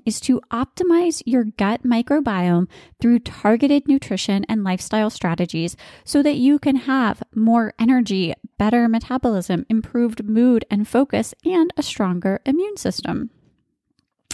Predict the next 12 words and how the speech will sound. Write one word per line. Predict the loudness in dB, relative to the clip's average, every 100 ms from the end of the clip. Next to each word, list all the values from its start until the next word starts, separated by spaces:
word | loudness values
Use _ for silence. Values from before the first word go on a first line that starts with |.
| -20 -18
Step | -16 -4 0 0 -2 -18 -20 -20 _ -2
number | 0 2 2 0 0
eleven | -2 0 0 2 2 0 -6 -10 _ _ _ _ _ -2
is | -2
to | 2 2 4
lean | 2 2 2 2 0
into | -2 0 -2
your | -2 -2 -2 -2 -4 -8
strengths. | -8 -4 -4 -8 -18 -20 -20 _ _ _ _ _ _ _ _ -20
Do | -2 2 4
you | 4 4 4
know | 2 0 -2 -4